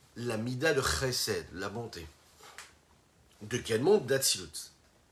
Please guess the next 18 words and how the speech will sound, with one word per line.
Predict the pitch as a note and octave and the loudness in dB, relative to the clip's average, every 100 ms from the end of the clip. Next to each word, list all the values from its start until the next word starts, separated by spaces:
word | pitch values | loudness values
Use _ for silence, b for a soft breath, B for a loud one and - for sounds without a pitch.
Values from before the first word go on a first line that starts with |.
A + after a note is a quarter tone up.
| _ B B B B | _ B B B B
Mais | F3 G#3+ | 2 2
quand | - - | 4 4
cette | - G#3 - | 8 8 8
âme-là | D#3+ D#3 - | 4 6 6
apparaît | B2+ - C3 D#3+ | 6 6 4 4
dans | B2 G#2 | -4 -4
ce | G#2 | -6
monde-là, | G2+ G#2 A#2 | -6 -4 -4
ici-bas | G2 - E2+ | -4 -6 -4
sur | G2 F2+ - | -6 -8 -6
terre, | G2 D#2 | -6 -4
dans | |
le | G2+ | -4
Olam | F#2+ A2 A2 | -2 -2 0
Hazé, | G#2+ G#2+ G#2+ | -2 -2 -4
dans | E2+ | -6
ce | D#2+ F2+ | -10 -10
monde-là, | F#2 E2 D#2 D2+ | -10 -8 -8 -8